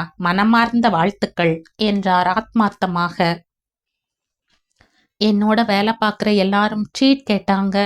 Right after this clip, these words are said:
கூடவே எனக்கான மனிதர்கள் உறவுகள்னு இந்த சந்தோஷமான தருணத்தை நீங்காத நினைவுகளா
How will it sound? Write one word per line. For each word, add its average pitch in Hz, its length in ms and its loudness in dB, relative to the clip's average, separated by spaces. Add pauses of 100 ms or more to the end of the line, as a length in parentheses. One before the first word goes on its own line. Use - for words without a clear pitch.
(520)
கூடவே 240 400 2 (100)
எனக்கான 240 560 2
மனிதர்கள் 226 640 2 (100)
உறவுகள்னு 220 800 2 (420)
இந்த 233 240 2
சந்தோஷமான 247 800 2
தருணத்தை 208 560 2 (220)
நீங்காத 254 600 2
நினைவுகளா 220 640 0